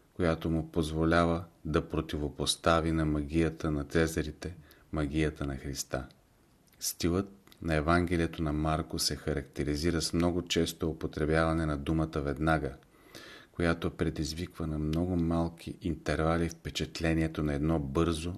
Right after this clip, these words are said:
и бурно напредване в описанието. Първата фраза на Евангелието на Марко е една окултна волева формула,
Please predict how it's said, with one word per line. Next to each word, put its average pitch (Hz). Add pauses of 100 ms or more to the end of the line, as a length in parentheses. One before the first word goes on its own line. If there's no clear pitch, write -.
(100)
и 82
бурно 82
напредване 76
в -
описанието. 69 (760)
Първата 117
фраза 90
на 78
Евангелието 76
на 73
Марко 76 (460)
е 85
една 92
окултна 87
волева 78
формула, 78